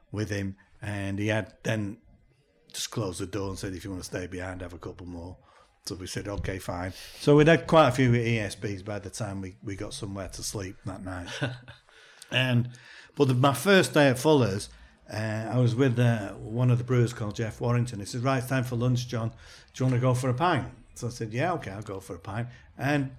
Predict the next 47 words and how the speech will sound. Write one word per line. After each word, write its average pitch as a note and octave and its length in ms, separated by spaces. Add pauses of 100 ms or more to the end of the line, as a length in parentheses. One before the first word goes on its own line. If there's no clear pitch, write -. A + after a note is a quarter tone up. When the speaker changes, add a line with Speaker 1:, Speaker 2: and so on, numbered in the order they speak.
(160)
Speaker 1:
the C3+ 100
same D#3 300
Irishman B2 540
was A2+ 100
behind B2 360
the A#2 40
bar. C3 360 (580)
<laughs> - 1500
Speaker 2:
Did B2+ 120
he C3+ 60
remember C#3+ 340
you? F#3 140 (120)
Speaker 1:
No, D#3+ 500
but C#3 120
Speaker 2:
No. C#3+ 60
Speaker 1:
I D#3 100
remembered D3+ 540
him, C#3 260
and C3+ 140
I C3+ 40
thought, B2+ 280
"I'm B2+ 100
not C3+ 160
drinking B2 340
anything B2+ 380
he B2+ 160
recommends." - 580
Speaker 2:
Yeah. F#3 220 (320)
<laughs> - 20
Well, - 600
you C#3 60
did B2 180
well C#3 140
to B2+ 120
remember B2 300
him G#2+ 100
after G#2+ 280
that A#2 100
many A2+ 160
Speaker 1:
Yeah, C#3+ 140
Speaker 2:
E - 20
S - 120
Bs, - 40
to - 60
be D3 240
Speaker 1:
uh, D3 160
Speaker 2:
fair. B2 320